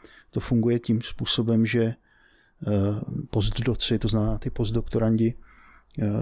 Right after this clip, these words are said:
odjedou na několik, eh, řekl bych, dvou-, tříletých stáží, eh, různě po světě a pak, eh, v okamžiku, kdy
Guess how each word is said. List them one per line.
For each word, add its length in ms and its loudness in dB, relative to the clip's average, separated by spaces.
odjedou 520 2
na 320 2
několik, 640 0
eh, 160 2
řekl 260 -4
bych, 180 0
dvou-, 340 0
tříletých 600 -2
stáží, 580 0
eh, 100 0
různě 280 2
po 100 -2
světě 400 0
a 80 -2
pak, 400 -4
eh, 260 2
v 140 -6
okamžiku, 460 0
kdy 280 0